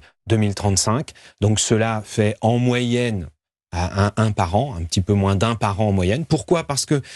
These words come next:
cela permet d'anticiper le vieillissement des centrales. Moi, je ne veux pas que la France, c'est ma responsabilité de ministre de l'énergie, je ne veux pas que la France se retrouve dans la situation de la Belgique.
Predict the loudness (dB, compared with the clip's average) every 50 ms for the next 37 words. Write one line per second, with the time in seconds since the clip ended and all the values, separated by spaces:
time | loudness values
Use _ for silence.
0 | -12 -6 -2 0 2 2 0 0 -2 -2 -2 0 0 0 0 0 0 -2 -2 -2
1 | -2 -2 -2 -2 0 -2 -2 2 2 0 0 0 -4 -8 -16 _ _ 2 2 2
2 | 2 0 0 0 0 0 0 0 0 0 0 0 0 0 0 0 -2 -2 0 0
3 | 2 2 2 2 2 0 0 0 -2 -2 -2 -4 -2 -2 -2 -2 -2 -2 -2 0
4 | 0 0 -2 -6 -8 -12 _ _ _ 0 2 2 2 2 0 0 -2 -2 -2 -2
5 | -2 0 0 0 0 0 0 0 0 2 2 2 2 0 0 -2 -2 0 0 2
6 | 2 2 2 2 0 0 0 -2 -4 -4 -8 -8 -10 -12 -16 -20 -12 -6 -2 0
7 | 0 2 2 2 0 0 -2 0 0 -2 -2 -2 0 0 0 0 2 2 2 2
8 | 2 0 0 2 2 2 0 0 0 0 0 0 0 0 0 0 0 0 -2 -2
9 | -4 -6 -8 -10 -16